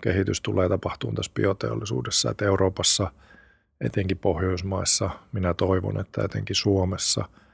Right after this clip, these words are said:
me ollaan niin kuin semmosia keihäänkärkitekijöitä bioteollisuudessa. Tänne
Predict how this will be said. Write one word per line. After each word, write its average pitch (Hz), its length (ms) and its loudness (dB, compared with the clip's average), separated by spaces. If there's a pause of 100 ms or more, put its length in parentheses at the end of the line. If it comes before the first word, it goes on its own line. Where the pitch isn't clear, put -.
(400)
me 98 140 4
ollaan 90 320 4
niin 104 160 -2
kuin 55 280 -4 (540)
semmosia 92 320 0
keihäänkärkitekijöitä 98 1800 0
bioteollisuudessa. - 920 -2
Tänne 101 220 2